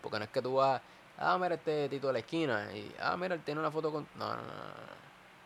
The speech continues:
Tú vas a saber quién es quién. Este, pero nada, vamos a seguir con la otra noticia. Y ya Disney Plus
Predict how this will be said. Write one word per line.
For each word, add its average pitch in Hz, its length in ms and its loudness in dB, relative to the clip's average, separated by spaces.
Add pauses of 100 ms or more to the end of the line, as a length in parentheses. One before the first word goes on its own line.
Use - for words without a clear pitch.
(840)
Tú 135 100 4
vas 113 200 6
a 104 40 -2
saber 87 160 -6 (100)
quién 98 140 -10
es 98 140 -14
quién. - 120 -16 (880)
Este, 101 600 -6
pero 107 200 0
nada, 117 280 2 (180)
vamos 127 640 2
a 131 180 0
seguir 127 300 -4
con 135 200 0
la 127 100 4
otra 127 240 2
noticia. 120 580 -2 (1000)
Y 113 840 -10 (1800)
ya 107 140 0
Disney 147 460 -4
Plus 120 540 -2